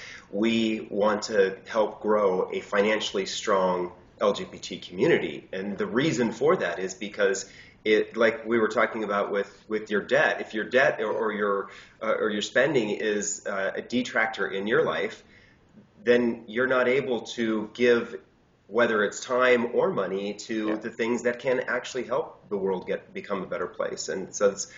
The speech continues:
Speaker 1: what really what, what we wanna focus on, is helping individuals be able to be more and do more. And one of the ways to do that is by being financially secure.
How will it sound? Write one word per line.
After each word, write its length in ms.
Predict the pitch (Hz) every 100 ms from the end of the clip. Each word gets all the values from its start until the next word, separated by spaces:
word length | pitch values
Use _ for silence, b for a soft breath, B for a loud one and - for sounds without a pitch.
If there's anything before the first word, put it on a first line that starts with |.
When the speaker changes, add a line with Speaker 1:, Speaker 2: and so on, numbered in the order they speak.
| B
Speaker 1:
what 100 | 123
really 160 | 123 120
what, 420 | 110 - - -
what 140 | 101
we 80 | 98
wanna 180 | 98 92
focus 420 | - 139 135 95
on, 160 | 87 90
is 140 | 90
helping 440 | 101 104 117 104 98
individuals 840 | 101 98 113 120 95 92 92 - B B _ _ _
be 220 | 107 117
able 180 | 131 127
to 120 | 120
be 400 | 101 90 - 110
more 300 | 127 117 110
and 280 | - 98 92
do 200 | 107 165
more. 480 | 131 85 82 98 B B -
And 100 | 101
one 160 | 113
of 60 | 110
the 80 | 104
ways 280 | 107 107 98
to 40 |
do 160 | 107 135
that 200 | 85 85
is 140 | 92
by 240 | - 90 95
being 280 | 95 98 98
financially 520 | 98 90 85 - 80
secure. 560 | - - - 104 -